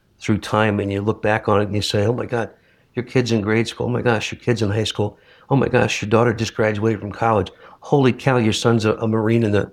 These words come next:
a lieutenant in the Corps," right? Um,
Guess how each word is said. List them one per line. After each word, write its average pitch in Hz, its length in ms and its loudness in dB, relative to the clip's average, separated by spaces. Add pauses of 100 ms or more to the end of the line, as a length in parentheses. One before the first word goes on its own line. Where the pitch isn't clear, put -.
(360)
a 123 80 2
lieutenant 113 560 2
in 107 80 0
the 98 80 -2
Corps," 113 480 2
right? 104 340 -2 (540)
Um, 104 500 -2